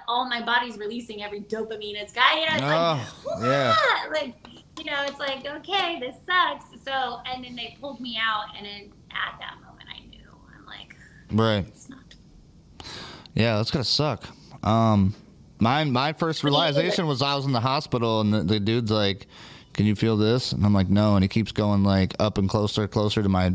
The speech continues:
Speaker 2: chest or whatever. And he's like, he's like, "Yeah, nope." He's like, "That's, it is what it is." And I'm just like, that point I realized, I was like, "Ah, well,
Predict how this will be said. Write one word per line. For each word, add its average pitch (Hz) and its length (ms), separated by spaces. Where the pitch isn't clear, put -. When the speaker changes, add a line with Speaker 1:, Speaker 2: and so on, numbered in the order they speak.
Speaker 2:
chest 113 360
or 98 60
whatever. 95 240
And 98 80
he's 98 140
like, 87 180
he's 87 140
like, 90 120
"Yeah, 110 260
nope." 110 380
He's 95 240
like, 95 160
"That's, - 500
it 107 120
is 113 160
what 120 120
it 123 120
is." 139 320
And 110 100
I'm 110 140
just 101 140
like, 104 140
that 123 300
point 127 240
I 113 60
realized, 113 480
I 107 80
was 101 100
like, 95 220
"Ah, 113 640
well, 135 560